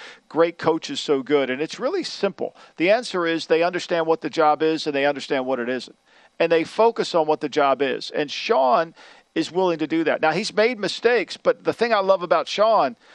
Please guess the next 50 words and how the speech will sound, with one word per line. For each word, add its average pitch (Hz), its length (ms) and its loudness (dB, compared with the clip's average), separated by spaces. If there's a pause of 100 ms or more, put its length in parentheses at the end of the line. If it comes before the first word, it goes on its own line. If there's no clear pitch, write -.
you 175 100 0
know, 175 100 4
we 180 180 2
had 190 160 2
this 180 180 -4
debate 185 340 0
back 175 180 2
and 160 80 -8
forth, 185 240 -2
he 170 140 -4
and 175 80 2
I, 175 140 4
about 156 220 2
Jared 156 320 2
Goff. 180 440 2 (220)
Finally, 208 420 2
he 175 140 2
admitted, 196 360 2
"I 170 140 4
was 175 180 0
right 214 220 4
on 170 140 4
Goff." 160 200 4
He 190 100 -4
traded 226 360 2
Goff, 120 380 0 (720)
you 165 100 0
know, 190 320 4 (100)
and, 175 240 2
and 175 340 2 (180)
they 185 140 2
spent 185 280 0
a 170 40 2
lot 175 200 6
of 175 80 2
money 214 220 4
on 165 180 2
Goff. 117 480 0
They 156 160 2
did 175 160 0
that 175 220 0
contract, 180 580 0
and 156 100 0
yet 175 240 0
Sean's 208 540 0
willing 202 460 0
to 180 80 -2
go 185 240 2
through 208 380 2
it. - 100 -6